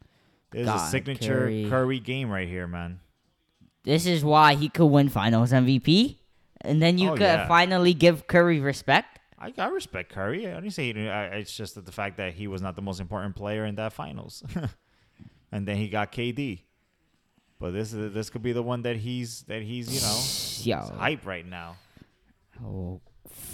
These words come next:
Speaker 2: Forty points for Curry, seven for fourteen and threes, fourteen for twenty-six and field goals. Second most in N B A Finals career for Curry. I guess he dropped higher than that. I don't know how, but hey. Well,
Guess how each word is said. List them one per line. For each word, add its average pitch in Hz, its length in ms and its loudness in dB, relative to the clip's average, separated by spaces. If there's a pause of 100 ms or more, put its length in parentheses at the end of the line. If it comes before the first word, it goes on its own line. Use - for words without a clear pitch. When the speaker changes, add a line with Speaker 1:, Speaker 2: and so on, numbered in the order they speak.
(120)
Speaker 2:
Forty 208 340 8
points 175 380 4
for 165 140 2
Curry, 139 420 8
seven 185 460 4
for 185 120 -4
fourteen 175 480 6
and 160 160 4
threes, 135 320 6
fourteen 165 440 2
for 156 120 2
twenty-six 143 640 0 (360)
and 110 240 -4
field 107 240 0
goals. - 260 -16 (500)
Second 190 520 6
most 175 280 10
in 160 240 2
N 170 200 4
B 165 220 2
A 165 100 4
Finals 139 440 4
career 110 440 0
for 92 160 -10
Curry. 58 480 -8
I 107 80 -4
guess 127 240 -2
he 127 120 -2
dropped 113 480 -2
higher 69 400 -4
than 73 200 -8
that. 65 180 -6
I 101 60 -4
don't 101 160 -2
know 95 120 0
how, 160 300 8
but 107 160 -6
hey. 90 220 -8 (2000)
Well, 131 280 8